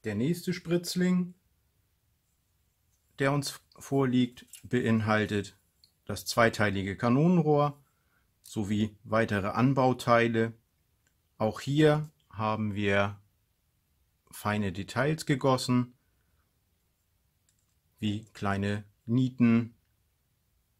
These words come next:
Schrauben und weitere kleine, wie Lautsprecher. Auch hier haben wir eine klein-, eine angeraute Oberfläche, so dass man schön auch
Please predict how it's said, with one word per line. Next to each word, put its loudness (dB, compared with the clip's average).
Schrauben 0
und -10
weitere -4
kleine, -2
wie -12
Lautsprecher. 0
Auch -10
hier -2
haben -4
wir -10
eine -6
klein-, -6
eine -10
angeraute 2
Oberfläche, 0
so -6
dass -8
man -4
schön 0
auch -4